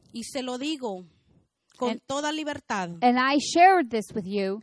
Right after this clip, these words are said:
Speaker 1: Que Dios me dio esta palabra para esta casa.
Speaker 2: That God has given me this word for this house.
Speaker 1: Si usted está pasando momentos difíciles,
Speaker 2: And if you're going through a difficult time right now,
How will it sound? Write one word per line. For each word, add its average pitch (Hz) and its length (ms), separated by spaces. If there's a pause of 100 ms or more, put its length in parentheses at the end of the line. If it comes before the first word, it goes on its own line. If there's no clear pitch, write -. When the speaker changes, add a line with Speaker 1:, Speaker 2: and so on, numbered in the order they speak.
(120)
Speaker 1:
Que 247 140
Dios 294 320
me 294 160
dio 269 120
esta 269 220
palabra 240 460
para 220 160
esta 214 220
casa. 175 360
Speaker 2:
That 240 220
God 330 340
has 269 240 (140)
given 311 440
me 302 120
this 277 180 (120)
word 254 240
for 240 120
this 220 200
house. 185 460 (320)
Speaker 1:
Si - 160
usted 285 200
está 294 200
pasando 302 460
momentos 294 440
difíciles, 208 680 (140)
Speaker 2:
And 262 140
if 254 100
you're 320 240
going 370 340
through 294 120
a 262 40
difficult 311 460
time 311 260
right 240 160
now, 202 260